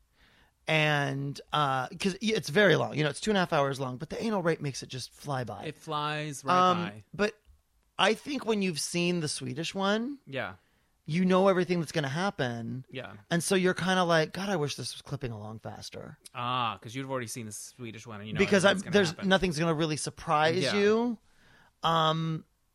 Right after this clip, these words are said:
Speaker 1: so, and I kind of, I haven't watched the last hour yet, but
Speaker 2: Yeah.
Speaker 1: I don't think I really loved Rooney Mara's performance.
Speaker 2: I don't either. Everyone's
Speaker 1: It
Speaker 2: like,
Speaker 1: was
Speaker 2: "She's
Speaker 1: very, I'm
Speaker 2: amazing."
Speaker 1: slamming the doors, and I, every door I
Speaker 2: Yeah.
Speaker 1: open, I throw it open, and then I,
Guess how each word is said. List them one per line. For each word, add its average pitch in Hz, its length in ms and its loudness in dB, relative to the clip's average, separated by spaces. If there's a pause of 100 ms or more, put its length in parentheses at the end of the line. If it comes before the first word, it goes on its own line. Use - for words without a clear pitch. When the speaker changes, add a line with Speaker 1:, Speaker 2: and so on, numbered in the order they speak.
(460)
Speaker 1:
so, 180 720 4 (260)
and 175 140 6
I 185 180 4 (100)
kind 226 340 2
of, 240 380 4 (920)
I 180 60 2
haven't 214 280 2
watched 190 400 2
the 160 100 -6
last 156 520 2
hour 131 320 -4
yet, 113 300 -10
but 127 140 -8
Speaker 2:
Yeah. 131 160 -4
Speaker 1:
I 202 80 4
don't 233 360 -2
think 170 180 -2
I 170 60 0
really 147 360 0
loved 135 520 -4 (340)
Rooney 139 260 0
Mara's 131 340 -4
performance. - 420 -4
Speaker 2:
I - 40 2
don't 247 100 0
either. 214 320 0
Everyone's 214 320 2
Speaker 1:
It 220 60 8
Speaker 2:
like, 226 80 4
Speaker 1:
was 214 100 4
Speaker 2:
"She's 156 80 -2
Speaker 1:
very, 247 520 8
I'm 202 120 6
Speaker 2:
amazing." 175 180 2
Speaker 1:
slamming 214 280 8
the 180 60 4
doors, 185 380 0
and 143 100 -4
I, 127 120 -6 (200)
every 226 200 2
door 202 180 4
I 190 80 8
Speaker 2:
Yeah. 180 60 4
Speaker 1:
open, 180 200 0
I 131 80 -2
throw 254 380 4
it 202 60 2
open, 143 340 -2
and 131 140 -8
then 156 80 -6
I, 120 160 -8